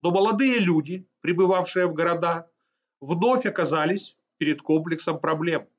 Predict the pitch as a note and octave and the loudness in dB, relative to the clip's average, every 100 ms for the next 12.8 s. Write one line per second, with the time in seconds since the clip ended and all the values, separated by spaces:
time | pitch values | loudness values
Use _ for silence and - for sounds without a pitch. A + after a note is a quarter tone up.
0 | _ _ _ _ - D#3+ G3 G#3+ G#3 G3 | _ _ _ _ -2 0 0 2 2 2
1 | E3+ G3+ E3 C3+ C#3+ C#3 D#3+ F3+ F3+ E3 | 2 0 0 -2 -4 -2 -2 0 0 -2
2 | D#3 D#3 A#3+ B3+ A#3+ - G#3+ F#3 F#3 F3+ | -6 -2 0 2 -2 -2 0 2 2 2
3 | F#3 F3+ - C#3 - D#3+ F3 D#3 C3 - | -2 -4 -4 -6 -6 -4 -2 -2 -4 -10
4 | - E3+ D#3 C#3+ C#3 C3+ _ _ D#3 E3+ | -6 -2 -2 -2 -4 -6 _ _ -2 0
5 | F3+ E3 - - A#2+ - F3 D#3 C#3+ E3 | 2 0 -4 -12 -16 -6 0 0 0 -2
6 | D#3 B2+ B2 B2 - D3 D3 C#3 A#2+ A#2 | -2 -4 -6 -12 -4 -4 -2 -2 -4 -10
7 | B2 C3 C3 A#2+ - - G3+ _ _ _ | -10 -10 -8 -10 -10 -14 -14 _ _ _
8 | _ _ D#3 F#3+ E3 D#3+ F3 F3 G3+ F#3+ | _ _ 0 0 2 -2 0 0 0 0
9 | F3 C#3+ C3+ C#3 C3+ E3 E3+ D3+ - C3+ | 2 2 0 -4 -6 -8 -8 -6 -4 -6
10 | - E3 E3 G3+ D#3+ - _ _ _ _ | -4 -4 -4 -8 -8 -10 _ _ _ _
11 | _ _ F3+ A#3+ B3 G#3 F#3 E3+ F3+ D#3 | _ _ -2 0 0 0 -2 2 2 4
12 | F#3+ F3 C#3+ D#3 - D3+ C3+ D3 | 2 2 2 -2 -4 -4 -4 -6